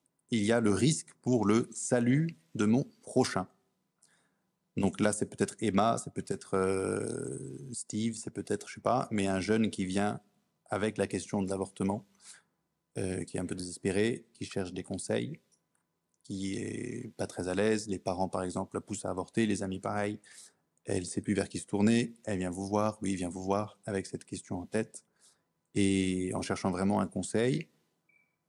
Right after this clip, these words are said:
Et là, si vous vous dites, « Bon, bah, c'est trop dur à porter, elle pourra pas l'entendre, c'est quand même compliqué, ça va faire plein de discussions »,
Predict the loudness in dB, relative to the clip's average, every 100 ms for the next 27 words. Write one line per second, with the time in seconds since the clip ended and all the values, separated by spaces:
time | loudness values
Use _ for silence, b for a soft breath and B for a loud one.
0 | _ _ 2 4 4 0 -2 0 0 0
1 | 0 2 2 0 -2 -6 _ -8 -4 -2
2 | 0 0 0 -4 -2 0 2 0 -4 -4
3 | -2 -2 -2 -2 0 0 0 -2 -4 -8
4 | -10 b b b -12 -4 -2 -2 -6 -8
5 | -6 -2 0 0 -4 -8 -6 -8 -6 -6
6 | -8 -12 -6 -4 -4